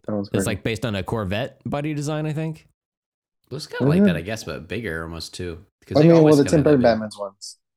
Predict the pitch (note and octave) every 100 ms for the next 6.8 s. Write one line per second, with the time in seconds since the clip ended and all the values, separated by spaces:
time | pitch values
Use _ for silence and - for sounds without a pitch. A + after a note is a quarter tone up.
0 | _ _ F2 E2 D2+ _ _ _ _ _
1 | _ _ _ B2+ - D3 B2+ B2 C#3+ D#3+
2 | D#3 - _ _ _ _ - F#2+ D#2 _
3 | _ A#2+ G#2+ D2+ - _ _ A2+ G2+ A2+
4 | D3 D#3 - _ _ _ _ - E3 A3
5 | G#3 A3 G#3+ F#3+ G3 F#3+ F3+ E3 A#2+ B2
6 | E3 D#3+ C#3+ D3 - B2+ D3 E3+